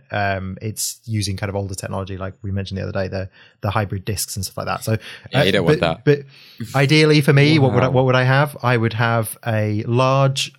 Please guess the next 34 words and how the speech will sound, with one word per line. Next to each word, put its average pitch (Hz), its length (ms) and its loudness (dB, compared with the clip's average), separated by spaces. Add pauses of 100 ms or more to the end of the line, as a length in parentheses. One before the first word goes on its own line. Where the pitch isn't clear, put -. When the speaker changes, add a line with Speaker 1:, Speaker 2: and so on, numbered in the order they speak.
Speaker 1:
I 127 100 2
would 131 100 2
have 139 200 0
multiple 135 400 0
devices 104 600 0
that 117 220 0
just 123 260 2
seem 120 360 4
seamless. 98 420 -2
I 113 60 -2
don't 151 240 0
care 117 280 2
if 104 100 -2
they're 110 260 -2
actually 117 440 -4
using 104 340 0
the 101 60 -2
same 101 460 -2 (380)
processor 117 600 0 (580)
or 113 380 4
actually 127 400 0
using 110 300 2
the 98 80 0
same 98 220 -2
disk. 101 420 -2
I 120 80 -2
don't 147 320 0
really 107 480 4
care 104 380 0
about 95 240 -2
that - 160 -4
techni-, 101 320 -8 (120)
technical 98 340 -10
stuff. 101 220 -10